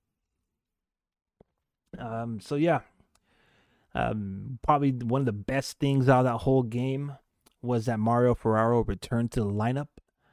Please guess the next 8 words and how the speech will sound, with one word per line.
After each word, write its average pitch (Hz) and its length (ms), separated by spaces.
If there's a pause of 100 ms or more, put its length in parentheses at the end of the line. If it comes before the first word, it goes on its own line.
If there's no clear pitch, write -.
(520)
Um, 98 300
so, 104 520 (600)
if 123 120
you 135 80
didn't 135 300
know, 135 240
Ferraro 127 460
has 113 300